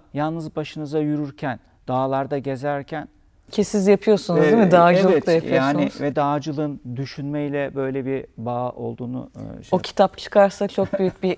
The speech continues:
Speaker 2: <laughs> huşu ve heyecanla okuyacağım.
Speaker 1: Yani şu, oradaki doğanın büyük, e, devasa güçlerine karşı ne kadar zayıf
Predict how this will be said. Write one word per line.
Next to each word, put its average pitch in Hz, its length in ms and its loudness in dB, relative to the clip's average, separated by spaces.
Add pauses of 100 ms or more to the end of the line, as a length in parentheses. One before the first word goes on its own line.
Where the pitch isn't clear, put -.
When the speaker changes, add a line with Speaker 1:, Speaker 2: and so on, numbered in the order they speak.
(140)
Speaker 2:
<laughs> - 140 -20
huşu 214 480 4
ve 190 120 6
heyecanla 180 540 4
okuyacağım. 180 520 0 (420)
Speaker 1:
Yani 226 400 -4
şu, - 160 -18 (220)
oradaki 196 580 -2 (440)
doğanın 185 640 -6
büyük, 185 460 -8 (480)
e, 117 240 -6
devasa 156 580 -8
güçlerine 160 760 -6
karşı 127 500 -10 (240)
ne 185 60 -12
kadar 180 320 -4
zayıf 165 340 -6